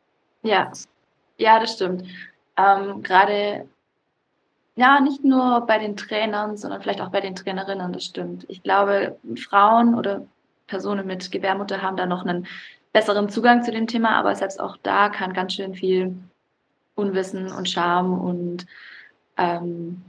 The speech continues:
ja, Zurückhaltung noch da sein. Wie arbeitest du im Moment mit deinen Kundinnen? Oder vielleicht auch selber? <laughs>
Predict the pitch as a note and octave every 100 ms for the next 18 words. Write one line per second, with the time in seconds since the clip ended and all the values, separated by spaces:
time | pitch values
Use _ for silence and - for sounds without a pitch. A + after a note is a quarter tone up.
0 | _ _ _ F#3 F#3+ F#3+ G#3 - F#3 F3
1 | F3 F3 E3+ F3 E3 F3+ - E3+ F3+ F3+
2 | E3 E3 E3 F3+ - _ _ _ - F#3
3 | A3+ B3 C4 C4 - - _ _ _ _
4 | _ _ _ _ G#3 G#3+ G3+ G#3 - -
5 | F#3 E3 D#3+ F3 - - _ _ _ _
6 | - F3+ F#3 F3 E3+ - E3+ E3 - -
7 | - A3 C4+ C#4 C4+ - F#3+ F3+ E3+ E3+
8 | - - C#4+ D4 B3+ -